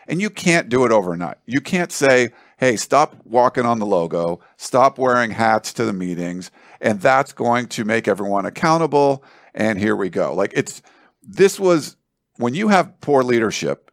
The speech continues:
it takes a long time. I mean, it's taken a while for U S C, and they're still recovering from, uh, you know, a bad president that had a whole bunch of scandals <laughs> coming out, uh, bad athletic directors that didn't know what they were doing. They were just former football players with no experience.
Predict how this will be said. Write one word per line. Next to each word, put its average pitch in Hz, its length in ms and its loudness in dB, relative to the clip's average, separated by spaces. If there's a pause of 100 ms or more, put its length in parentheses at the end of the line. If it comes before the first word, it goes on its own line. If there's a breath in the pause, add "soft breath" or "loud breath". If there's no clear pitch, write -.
it 120 160 0
takes 185 260 0
a 135 60 2
long 120 300 2
time. 98 340 -2
I 95 60 -8
mean, 101 160 -6
it's 147 180 -4
taken 165 320 -2
a 127 60 4
while 110 400 4
for 104 140 -8
U 107 200 -2
S 101 80 -4
C, 104 300 -4 (340 soft breath)
and 110 140 -4
they're 120 100 2
still 180 200 0
recovering 113 540 0
from, 98 480 0 (520 soft breath)
uh, 98 300 2
you 113 80 -6
know, 107 80 0
a 110 60 2
bad 151 200 2
president 127 420 0
that 101 80 0
had 101 80 2
a - 20 4
whole 117 100 4
bunch 120 160 2
of 113 60 -12
scandals 127 440 -2
<laughs> - 100 -8
coming 120 220 -2
out, 87 200 -2 (300 loud breath)
uh, 110 200 2
bad 117 280 2
athletic 151 380 4
directors 101 400 -2
that 95 160 -2
didn't 120 180 0
know 127 100 4
what 131 160 0
they 139 100 4
were 139 120 2
doing. 120 300 0
They 92 60 -4
were 92 100 -4
just 98 160 -8
former 117 200 0
football 135 240 0
players 92 280 0
with 113 100 -6
no 110 120 -2
experience. 104 460 -2